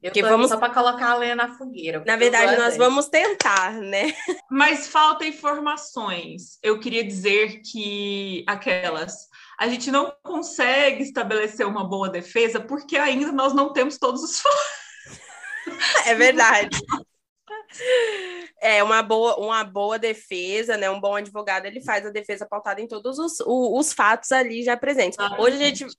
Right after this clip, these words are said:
Speaker 2: hoje a gente vai tentar fazer uma defesa ampla com as informações que temos
Speaker 1: A apresentação
Speaker 2: até
Speaker 1: dos
Speaker 2: agora.
Speaker 1: fatos já em mãos, né?
Speaker 2: Exatamente.
Speaker 3: Pra você, cara ouvinte, que tá aí rolando olhos, pensando como que gosta de Romeu Benite,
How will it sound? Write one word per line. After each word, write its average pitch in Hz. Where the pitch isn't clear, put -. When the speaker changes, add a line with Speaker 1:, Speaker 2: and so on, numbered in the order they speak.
Speaker 2:
hoje 220
a -
gente 247
vai 233
tentar 262
fazer 302
uma 285
defesa 208
ampla 302
com 233
as 220
informações 254
que -
temos 196
Speaker 1:
A 185
apresentação 214
Speaker 2:
até 247
Speaker 1:
dos 233
Speaker 2:
agora. 190
Speaker 1:
fatos 180
já 208
em 233
mãos, 160
né? 180
Speaker 2:
Exatamente. 220
Speaker 3:
Pra -
você, 349
cara 294
ouvinte, 277
que 226
tá 277
aí 285
rolando 254
olhos, 240
pensando 254
como 330
que 262
gosta 240
de 247
Romeu 240
Benite, 208